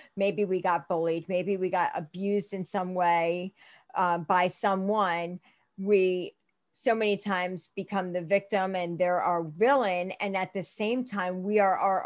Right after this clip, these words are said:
also the villain, because we're like, "What did we do wrong? How could we have avoided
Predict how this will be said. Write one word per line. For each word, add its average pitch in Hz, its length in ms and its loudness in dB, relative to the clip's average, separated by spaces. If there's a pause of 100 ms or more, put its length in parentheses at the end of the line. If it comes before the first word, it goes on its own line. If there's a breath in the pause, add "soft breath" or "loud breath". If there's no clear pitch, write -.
(140)
also 202 420 0
the 175 140 -2
villain, 170 420 -2
because 175 420 -8
we're 175 140 -2
like, 165 240 -4
"What 175 260 -4
did 175 140 -8
we 185 200 -4
do 175 180 -8
wrong? 151 340 -6 (220 soft breath)
How 185 160 -2
could 190 180 -8
we 185 140 -2
have 175 140 2
avoided 175 360 -4